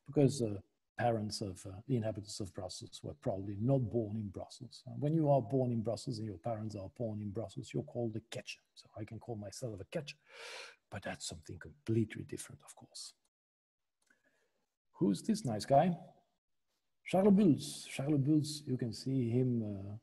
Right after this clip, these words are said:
close to the Grand Place. He has, uh, his, uh, sculpture, huge sculpture, uh, right beside the Grand Place, uh, sitting there with his dog. He looks like an artist, and he was an artist. He was a goldsmith, and he had his shop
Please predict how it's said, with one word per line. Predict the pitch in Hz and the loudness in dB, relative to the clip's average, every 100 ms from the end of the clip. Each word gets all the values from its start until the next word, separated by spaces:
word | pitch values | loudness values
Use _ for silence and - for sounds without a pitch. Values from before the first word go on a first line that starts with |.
| - | -2
close | 165 202 147 - | 4 6 4 2
to | 123 | 0
the | 107 113 107 104 95 95 95 95 _ _ _ 113 | 0 0 -2 -6 -8 -12 -14 -18 _ _ _ -12
Grand | 104 135 139 | -4 -2 0
Place. | 123 143 - - _ _ | 0 -2 -4 -16 _ _
He | 123 | -10
has, | 101 107 107 95 - | -6 -6 -8 -8 -8
uh, | 104 101 95 _ _ _ 113 | -8 -10 -12 _ _ _ -14
his, | 120 92 - | -12 -12 -12
uh, | 110 98 | -10 -10
sculpture, | - - 107 107 - 98 - | -12 -6 -6 -4 -6 -8 0
huge | - 190 139 - | 6 6 4 -4
sculpture, | - 110 107 - 117 104 - - - - 110 | -2 -2 -2 -8 -8 -10 -18 -18 -16 -14 -8
uh, | 98 | -4
right | 120 156 | 0 2
beside | 127 - 147 107 | 2 -2 -8 -8
the | 110 | -8
Grand | 92 101 92 | -6 -8 -8
Place, | 107 110 - - | -8 -8 -10 -14
uh, | 98 | -14
sitting | - 123 123 113 | -4 -4 -2 -4
there | 110 107 | -4 -6
with | 107 | -6
his | 101 101 | -6 -6
dog. | 104 117 107 110 - - | -2 -2 -2 -6 -6 2
He | |
looks | 208 214 | 4 4
like | 143 117 | 0 0
an | 113 | 0
artist, | 113 131 147 - | 0 -2 -4 0
and | 143 | 4
he | 160 | 6
was | 147 165 117 | 6 4 0
an | 98 | -4
artist. | 87 - 139 - _ _ | -10 -12 -12 -12 _ _
He | |
was | 135 123 | -2 0
a | |
goldsmith, | 117 160 156 - 113 135 _ _ _ | 2 2 0 -2 -4 -4 _ _ _
and | 123 113 | -8 -2
he | |
had | 113 139 | 2 2
his | 117 | 0
shop | - - 156 - | -4 -4 -4 -4